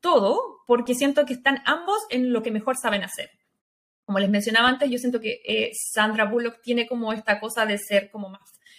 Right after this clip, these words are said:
como mina fuerte, no así como, por ejemplo, no vería a Sandra Bullock, eh, haciendo Legally Blonde, por ejemplo, ¿cachai? Como que siento que todos sus papeles son como mucho más, eh, rudos. Por otro lado, siento que Ryan Reynolds acá está perfecto porque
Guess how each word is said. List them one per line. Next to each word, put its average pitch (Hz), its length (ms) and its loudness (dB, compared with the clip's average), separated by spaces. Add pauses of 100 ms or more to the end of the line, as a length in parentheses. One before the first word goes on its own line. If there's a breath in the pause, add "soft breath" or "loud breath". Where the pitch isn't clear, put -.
(240 soft breath)
como 202 140 -4
mina 208 220 2
fuerte, 247 720 2
no 226 320 -2
así 214 240 -10
como, 214 500 -4
por 240 120 0
ejemplo, 262 220 2
no 262 200 0
vería 240 300 2
a 294 40 0
Sandra 294 300 -2
Bullock, 302 600 -12
eh, 247 340 2
haciendo 247 360 -2
Legally 240 300 0
Blonde, 208 340 -4
por - 120 -18
ejemplo, - 360 -14 (100)
¿cachai? 233 300 0
Como 226 180 0
que 226 80 -4
siento 247 200 0
que 247 100 0
todos 254 260 2
sus 262 120 -6
papeles 269 360 0
son 262 140 -2
como 247 180 0
mucho 254 280 -2
más, 262 280 2 (600 loud breath)
eh, 196 340 -2 (260)
rudos. 330 840 0
Por 220 120 0
otro 254 160 0
lado, 370 240 4
siento 294 220 -12
que 240 100 -8
Ryan 277 840 -4 (120)
Reynolds 349 680 -10 (520)
acá 233 220 0
está 427 200 0
perfecto 359 600 -4
porque 277 520 -2